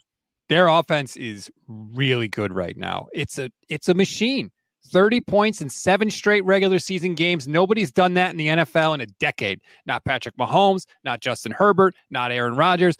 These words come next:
not Dak Prescott. No matter what quarterback you want to pick, nobody has done that since Peyton Manning did it with the Broncos in twenty thirteen. They, even when they don't play totally well, they put up thirty points a game.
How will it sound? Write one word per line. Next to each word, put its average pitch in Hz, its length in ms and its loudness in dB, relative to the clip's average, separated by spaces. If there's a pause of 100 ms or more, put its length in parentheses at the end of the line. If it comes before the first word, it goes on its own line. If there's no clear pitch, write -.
(140)
not 127 220 -4
Dak 120 260 -4
Prescott. 180 420 2 (200)
No 185 100 0
matter 214 180 4
what 202 260 2
quarterback 285 460 4
you 262 100 0
want 247 140 4
to - 40 -6
pick, 262 260 0
nobody 233 540 4
has 196 180 -2
done 220 220 2
that 185 160 2
since - 180 -12
Peyton 196 300 -2
Manning 185 260 2
did 160 160 2
it 165 60 -2
with 147 100 -4
the 135 80 -4
Broncos 135 480 0
in 123 80 -8
twenty 147 260 -2
thirteen. 135 600 -4 (540)
They, 151 300 2
even 277 280 2
when 214 120 0
they 190 100 2
don't 185 220 2
play 247 520 2
totally 143 440 0
well, 120 280 2
they 113 140 0
put 131 180 0
up 113 180 0
thirty 113 240 0
points 107 380 -6
a 104 40 -8
game. 98 280 -10